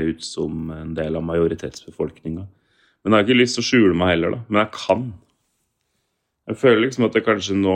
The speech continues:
først, når det begynner å bli tirsdag og onsdag, at jeg har liksom hatt tid til å sette meg ned litt og prøve å finne ut hva dette betyr.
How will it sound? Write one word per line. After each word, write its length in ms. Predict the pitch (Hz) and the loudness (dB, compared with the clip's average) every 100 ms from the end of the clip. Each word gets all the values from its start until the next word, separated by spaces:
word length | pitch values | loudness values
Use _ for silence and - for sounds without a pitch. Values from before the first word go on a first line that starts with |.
| 95 | 0
først, 300 | 95 95 - | -2 -4 -4
når 100 | 98 | 0
det 60 | |
begynner 180 | 95 92 | 0 0
å 40 | 85 | -2
bli 80 | |
tirsdag 500 | - 87 85 - 92 | -4 -4 -4 -4 0
og 100 | 90 82 | 0 0
onsdag, 360 | 82 - 92 | -6 -4 -4
at 100 | 92 | -2
jeg 80 | 98 | -2
har 80 | 98 | -2
liksom 240 | 92 95 | -2 -2
hatt 160 | 98 - | -4 -8
tid 260 | - 90 90 | -4 -4 -2
til 100 | 104 | -4
å 40 | |
sette 280 | - 101 - | -2 -6 -4
meg 120 | 92 90 | -4 -2
ned 220 | 82 80 | -2 -2
litt 160 | 80 | -4
og 80 | 90 | -6
prøve 200 | 98 95 | -2 -2
å 60 | 87 | 0
finne 200 | 101 85 | -2 -4
ut 80 | 82 | -2
hva 140 | 87 87 | 0 0
dette 200 | 87 - | -2 -8
betyr. 500 | 82 - - 82 82 | -16 -16 -10 -8 -8